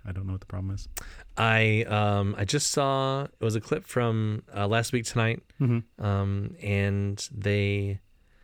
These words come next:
Speaker 2: were talking about how people were mad about black characters.
Speaker 1: Mm-hmm.
Speaker 2: Um, they were mad about the black stormtrooper. They were
Speaker 1: <laughs>
Speaker 2: mad about Tuvok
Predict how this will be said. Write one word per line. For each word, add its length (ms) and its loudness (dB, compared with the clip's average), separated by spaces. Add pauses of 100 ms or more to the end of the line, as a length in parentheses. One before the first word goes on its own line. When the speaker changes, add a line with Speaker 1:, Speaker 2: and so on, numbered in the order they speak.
(420)
Speaker 2:
were 80 2
talking 240 4
about 200 4
how 280 4
people 260 0
were 60 2
mad 220 2
about 300 -2 (640)
black 200 -4
characters. 600 -6
Speaker 1:
Mm-hmm. 200 2 (120)
Speaker 2:
Um, 220 0
they 100 4
were 60 4
mad 180 4
about 300 0 (320)
the 80 2
black 240 2
stormtrooper. 640 0 (420)
They 160 4
were 80 4
Speaker 1:
<laughs> 0 -
Speaker 2:
mad 220 4
about 320 2 (480)
Tuvok 540 0